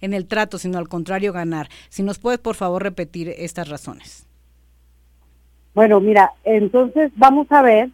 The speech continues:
Speaker 2: en qué nos quedamos. Vamos, nos quedamos en que, pues, tienes también que identificar cuál es el mejor comprador. No porque dices que el mercado está buenísimo, es comprado de compra-, es mercado de compradores, y de repente tienes a diez gentes ofreciendo,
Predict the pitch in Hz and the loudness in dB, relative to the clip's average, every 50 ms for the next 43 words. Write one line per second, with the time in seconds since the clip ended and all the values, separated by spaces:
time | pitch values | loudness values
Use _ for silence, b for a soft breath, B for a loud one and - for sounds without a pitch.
0 | _ _ _ _ _ _ _ 247 226 214 208 - 254 262 285 277 _ 277 254 233 | _ _ _ _ _ _ _ -2 -2 0 0 0 0 0 -2 -2 _ 4 4 6
1 | 214 202 196 196 175 180 233 254 262 277 277 254 254 247 - - 247 247 240 254 | 4 4 0 -4 -2 0 0 0 0 -2 -4 -6 -8 -8 -2 2 4 4 4 2
2 | 294 277 - 294 262 - - 220 208 - 214 190 - - 247 247 269 269 - 277 | -2 -2 -2 -4 -4 -2 -4 -4 -4 -4 -6 -6 -2 0 0 0 0 -2 -4 -4
3 | 233 233 233 226 - 269 269 277 254 208 233 208 - 196 - - 220 226 226 - | -2 -2 -2 -2 0 2 4 4 2 2 -2 -6 -8 -8 0 2 2 2 4 2
4 | 254 254 269 285 269 - 302 277 262 226 - 247 240 - - 285 262 285 269 220 | 2 2 2 0 -2 -2 -2 -2 -2 0 0 -2 -2 0 -2 -4 0 2 4 4
5 | 208 220 262 330 294 202 - _ _ _ _ _ _ _ - 233 254 254 262 302 | 4 4 4 2 0 -2 -6 _ _ _ _ _ _ _ 0 0 2 2 2 0
6 | 277 277 262 220 220 247 233 208 254 - 311 311 302 285 254 240 254 240 254 269 | 0 0 -2 -2 -2 -4 -6 -6 -4 0 2 4 4 4 2 2 2 2 2 2
7 | 262 - 294 277 277 285 277 262 240 190 240 240 247 240 214 - 277 262 - 269 | 0 -2 -2 0 0 0 0 -2 -4 -4 -4 -2 -2 -4 -4 -6 -8 -6 0 2
8 | 262 269 269 269 269 254 247 _ 233 214 190 175 - 196 190 196 196 220 214 208 | 4 4 6 6 4 2 0 _ -2 -4 -2 -2 -2 0 0 0 0 0 -2 -2
9 | 214 247 254 254 - 254 262 262 262 254 247 226 214 185 - 202 196 202 202 220 | -2 -4 -4 0 2 2 2 2 2 0 -4 -6 -6 -4 0 2 4 4 4 4
10 | 269 294 294 - _ _ _ _ _ _ _ _ 233 226 208 202 208 - 233 226 | 2 -2 -2 -6 _ _ _ _ _ _ _ _ 2 2 2 2 -2 -4 -6 -6
11 | - 277 233 - 277 277 277 277 277 262 - 254 226 214 202 - _ 180 214 233 | -6 -8 -4 0 0 2 2 2 0 0 2 2 2 2 2 -2 _ -2 2 2
12 | 247 240 240 - 269 254 - 277 247 262 240 196 202 185 - 226 220 233 233 269 | 2 2 2 0 -2 0 0 -2 -2 -2 -2 -2 -2 -2 -2 -2 -2 0 -2 -4